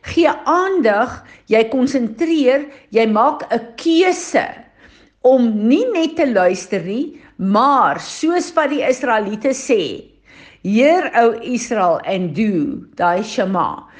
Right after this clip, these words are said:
Beteken dat jy luister nie net nie. Jou optrede word bepaal deur die opdrag en die woord wat jy kry. En ek, eh, weet dat in hierdie tyd kom die Here en ons dink almal ons gehoorsaam die Here,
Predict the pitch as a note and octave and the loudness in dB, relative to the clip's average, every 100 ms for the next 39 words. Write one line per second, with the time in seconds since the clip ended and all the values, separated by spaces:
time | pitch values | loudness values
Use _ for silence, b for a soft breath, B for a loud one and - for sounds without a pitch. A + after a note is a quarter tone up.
0 | B B B - A3+ - E4 F#4 C#4 F3+ | B B B -2 -2 0 0 2 0 -2
1 | F3+ G#3 A#3+ A3 G#3 C#4+ A4 - A4 G#4 | 0 0 2 2 4 2 2 0 -4 -2
2 | F#4+ C4+ C#4 - F3+ - - _ b b | 0 0 0 -6 -8 -10 -16 _ b b
3 | G3 B3+ C4 E4 F#4 - F#4 D#4+ D#4+ C#4 | 2 2 2 -2 -2 -2 0 2 0 0
4 | B3 B3 - G#3+ - C#4+ B3 B3 B3 G3 | 0 -2 -4 -8 -2 2 4 4 2 0
5 | G3 G3+ A3 A#3 B3 - A#3 G3+ - A3 | -2 -2 -4 -2 -2 0 0 -2 -4 -4
6 | F#3 F#3+ D#3 F3+ F#3+ F#3 F3+ E3+ E3+ D#3+ | -2 -4 -2 2 2 2 -6 -6 -4 -4
7 | D#3 F3 C3+ D2 - _ _ B B D4+ | -6 -8 -8 -12 -18 _ _ B B -14
8 | C#4 - B3+ C4 B3+ B3 - D#4+ E4+ - | -14 -4 2 2 0 -4 -2 0 -2 -14
9 | _ - E3+ - - G3 F3+ E3 G#3 C#4 | _ -16 -14 -6 0 2 2 2 2 4
10 | E4+ - A3+ A3+ A#3 A#3+ G3 C4+ F4 - | 2 2 0 0 0 0 2 0 0 0
11 | C4 A3+ - E4 C#4 C#4 F#3 G3+ G#3+ G#3 | -2 -4 -2 2 4 2 0 0 0 -2
12 | - G3+ G3+ F#3+ A3 C#4 C#4 C4+ C#4 C#4 | -2 -6 -6 -4 0 0 0 0 2 2
13 | A#3+ A#3 A#3+ F#3+ G#3 G#3+ B3 A3+ G#3+ F#3+ | 0 -2 -2 0 0 0 -2 0 -2 0
14 | G3 A3 G3+ C#4+ | 0 2 0 -4